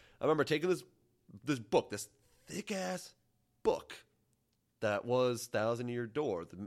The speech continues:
the manual. I remember opening up the cover and going right to the, you know, the glossary or whatever, like, at the, at the front,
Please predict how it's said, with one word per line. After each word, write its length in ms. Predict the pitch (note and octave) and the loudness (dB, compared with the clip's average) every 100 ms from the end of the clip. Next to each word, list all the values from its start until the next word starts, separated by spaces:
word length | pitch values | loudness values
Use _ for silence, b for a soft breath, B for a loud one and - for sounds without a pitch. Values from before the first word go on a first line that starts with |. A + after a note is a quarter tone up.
| F#2+ | -8
the 60 | F#2+ | -4
manual. 400 | B2+ C3 F2 - b b b b b b b _ - | -2 -2 -4 -10 b b b b b b b _ -6
I 40 | |
remember 180 | A2 G2+ | -4 2
opening 300 | A2+ B2+ E3 | 2 4 2
up 80 | F3 | 2
the 80 | F3 | 0
cover 380 | D#3+ G2 G2 - _ | 0 2 0 -4 _
and 120 | A2+ A2+ | -2 0
going 180 | G#2 | 0
right 180 | G2 A#2 | 0 -2
to 100 | - | -4
the, 360 | C3+ C3+ C3 - - - | -2 2 2 0 -8 -4
you 100 | A#2 | -2
know, 80 | |
the 80 | F#2+ | -2
glossary 340 | G2+ G2+ A2 B2 | -2 -2 0 2
or 20 | |
whatever, 340 | B2+ C3+ C3+ | 2 2 2
like, 200 | G#2 - - | 0 -4 -12
at 60 | |
the, 80 | - - | -12 -10
at 80 | - | -10
the 60 | |
front, 500 | - G2+ A#2 D3+ - | -6 0 0 -2 -10